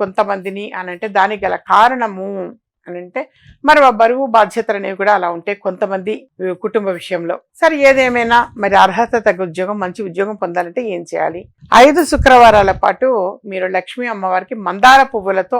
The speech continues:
అర్చన చేయండి. ఎర్ర మందార పూలతోటి, ఎరుపు మందార పూలతోటి అర్చన చేయండి. అమ్మవారికి పెట్టడం కావచ్చు, లే-, లేదా లక్ష్మీ అష్టోత్తర శతనామాలు చదువుతూ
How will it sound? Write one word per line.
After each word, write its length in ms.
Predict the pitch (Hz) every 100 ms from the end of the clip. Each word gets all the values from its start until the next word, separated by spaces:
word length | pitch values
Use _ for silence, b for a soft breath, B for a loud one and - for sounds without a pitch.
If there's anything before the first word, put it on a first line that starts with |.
| 190
అర్చన 240 | 180 202
చేయండి. 320 | 190 185 180 180
ఎర్ర 200 | 185 226 262
మందార 280 | 247 208 185
పూలతోటి, 540 | - 175 170 175 165 - _
ఎరుపు 320 | 214 240 262
మందార 400 | 285 208 180 196
పూలతోటి 560 | 185 185 180 180 202 294 - -
అర్చన 320 | 240 240 214 208
చేయండి. 440 | 185 170 170 165 - -
అమ్మవారికి 420 | 185 190 190 175 -
పెట్టడం 300 | 170 175 180
కావచ్చు, 280 | 175 202 240
లే-, 240 | 190 180 175
లేదా 280 | 175 180 185
లక్ష్మీ 220 | 180 233
అష్టోత్తర 440 | 202 214 185 190 175
శతనామాలు 500 | 190 180 180 180 180 175
చదువుతూ 480 | 175 185 190 202